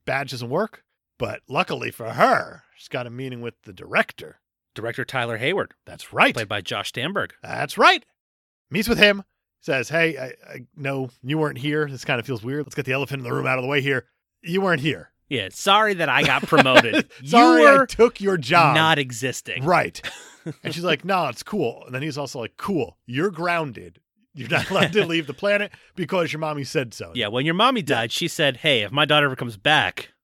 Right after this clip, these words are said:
Speaker 2: make sure that she can't leave."
Speaker 1: Right. I'm gonna give you, I'm gonna pretend that there's hope that she's coming back, but also when she does come back, go to your room. You're grounded.
Speaker 2: <laughs> How dare you disappear for five years?
Speaker 1: <laughs> She gets a call to go to Westview,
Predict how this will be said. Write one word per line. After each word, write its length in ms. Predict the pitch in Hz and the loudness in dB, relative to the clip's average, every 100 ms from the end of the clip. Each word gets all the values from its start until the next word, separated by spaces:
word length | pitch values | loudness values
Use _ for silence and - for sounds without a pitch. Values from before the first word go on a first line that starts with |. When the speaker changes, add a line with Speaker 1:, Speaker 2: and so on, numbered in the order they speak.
| _ _ | _ _
Speaker 2:
make 240 | 113 104 107 | -8 -8 -6
sure 200 | - 120 | -8 -8
that 80 | 110 | -6
she 140 | - | -8
can't 300 | 123 143 139 | -4 -2 -2
leave." 320 | 147 104 90 - | -4 -6 -8 -2
Speaker 1:
Right. 260 | 202 135 | 0 0
I'm 140 | 120 143 | -2 -8
gonna 120 | 185 | -10
give 200 | 165 180 | -10 -14
you, 80 | 170 _ - - | -16 _ -20 -18
I'm 120 | 165 | -12
gonna 260 | 160 151 147 _ - | -8 -8 -10 _ -14
pretend 340 | 156 - 233 | -6 0 0
that 100 | 202 | 0
there's 180 | 170 151 | -2 2
hope 240 | 220 208 | 2 2
that 120 | - 127 | 0 -8
she's 120 | 127 | -8
coming 180 | 151 123 | -8 -6
back, 200 | 131 - | -8 -4
but 80 | 165 | 0
also 200 | 220 190 | 0 -2
when 80 | 175 | -10
she 120 | 196 | -12
does 80 | 185 | -12
come 120 | 139 | -10
back, 180 | 131 113 _ _ _ _ | -10 -12 _ _ _ _
go 140 | 156 | 0
to 80 | 156 | 2
your 140 | 147 139 | 0 -2
room. 240 | 151 107 | -4 -6
You're 80 | 101 | -2
grounded. 420 | 147 180 117 - | 2 2 2 -4
Speaker 2:
<laughs> 640 | - - 123 160 - 139 | -8 -6 -6 -6 -6 -6
How 180 | - 226 | -2 -2
dare 300 | 151 127 143 | -2 -2 0
you 140 | 123 104 | 0 -6
disappear 360 | - - 110 | -12 -10 -4
for 140 | 233 220 | -4 2
five 300 | 226 190 180 | 2 4 2
years? 280 | 180 - 254 | 2 0 -2
Speaker 1:
<laughs> 40 | - - - _ _ _ - - _ _ _ _ | -6 -12 -20 _ _ _ -20 -20 _ _ _ _
She 140 | - | -2
gets 160 | 277 247 | -2 0
a 40 | |
call 240 | - 226 208 | 4 6 6
to 80 | |
go 220 | 160 156 143 | 2 -2 -2
to 380 | - 131 117 - - | -2 -6 -8 -12 -2
Westview, 680 | 180 247 - 120 87 73 | -2 -2 -8 -12 -12 -18